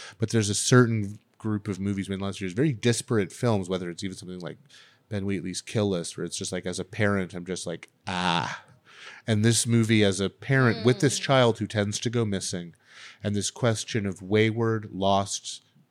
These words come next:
Speaker 1: kids, and who is watching out
Speaker 2: Yeah.
Speaker 1: for them,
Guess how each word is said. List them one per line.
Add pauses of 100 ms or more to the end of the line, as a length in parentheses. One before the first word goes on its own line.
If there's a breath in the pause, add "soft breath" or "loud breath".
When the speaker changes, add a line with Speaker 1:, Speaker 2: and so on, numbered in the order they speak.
Speaker 1:
kids, (300 soft breath)
and
who
is
watching
out
Speaker 2:
Yeah.
Speaker 1:
for
them,